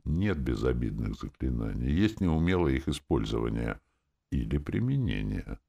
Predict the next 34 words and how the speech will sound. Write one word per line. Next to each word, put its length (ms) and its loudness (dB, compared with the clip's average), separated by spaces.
А 120 4
теперь 420 -2
пришла 400 2
пора 300 4
переговорить 720 4
с 60 -6
вожаком 460 2
северян. 640 0
Его 300 2
подчинённые 840 0
кое-что 480 0
мне 220 4
так 260 0
и 40 0
не 120 2
смогли 440 0
рассказать. 680 -2
Посмотрим. 880 0
Может, 380 6
он 160 8
эти 180 4
рассказы 540 4
дополнит. 640 0
Ну, 180 2
а 60 4
если 400 0
и 60 2
не 100 0
дополнит, 600 0
то 80 4
и 100 4
чёрт 260 4
с 140 -8
ним. 260 2